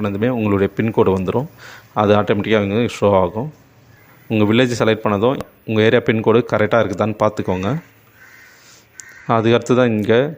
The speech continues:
கன்ஸ்ட்ரக்ஷன் சைட் அட்ரஸ்ன்னு கேட்டிருப்பாங்க. உங்களுடைய வீட்டு மனை எங்க இருக்கோ, அந்த அட்ரஸை தான் இங்க நீங்க போடணும். So, மேல இருக்கிற பர்மனெண்ட் அட்ரஸும் சேம் அப்படின்னா, நீங்க அதையே வந்து இங்க டைப் பண்ணிடுங்க.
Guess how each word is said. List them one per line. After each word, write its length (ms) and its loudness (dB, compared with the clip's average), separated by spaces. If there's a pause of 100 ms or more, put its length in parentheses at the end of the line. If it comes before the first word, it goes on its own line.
கன்ஸ்ட்ரக்ஷன் 420 -2
சைட் 280 2
அட்ரஸ்ன்னு 360 0
கேட்டிருப்பாங்க. 800 -2 (420)
உங்களுடைய 380 0
வீட்டு 200 -2
மனை 220 0
எங்க 280 0
இருக்கோ, 260 -2
அந்த 240 0
அட்ரஸை 260 -2
தான் 120 0
இங்க 120 -2
நீங்க 200 -2
போடணும். 440 -2 (400)
So, 140 -2
மேல 280 2
இருக்கிற 440 0
பர்மனெண்ட் 340 2
அட்ரஸும் 580 0
சேம் 260 2
அப்படின்னா, 260 0
நீங்க 180 -2
அதையே 200 2
வந்து 180 -2
இங்க 260 0 (220)
டைப் 240 -2
பண்ணிடுங்க. 500 -4